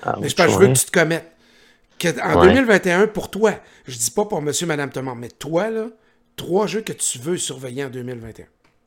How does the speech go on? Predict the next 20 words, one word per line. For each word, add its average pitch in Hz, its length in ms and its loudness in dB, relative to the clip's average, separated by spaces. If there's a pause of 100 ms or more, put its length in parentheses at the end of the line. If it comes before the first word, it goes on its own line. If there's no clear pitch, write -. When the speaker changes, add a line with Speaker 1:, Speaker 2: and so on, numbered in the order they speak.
(560)
Speaker 1:
Euh, 139 880 2
ben, 92 180 0
il 92 80 -2
y 90 60 2
a 87 100 4
Resident 90 360 0
Evil 95 380 -2
Village, 95 580 0
sûr. 113 360 -2
C'est 95 160 -10
un 87 80 -4
genre 87 240 0
de, 87 280 -8 (960)
que, 85 180 -4
que 90 160 2
j'attends, 92 480 2 (160)
que - 100 -6
je - 80 -12
pourrais 90 600 -4
dire. 131 460 2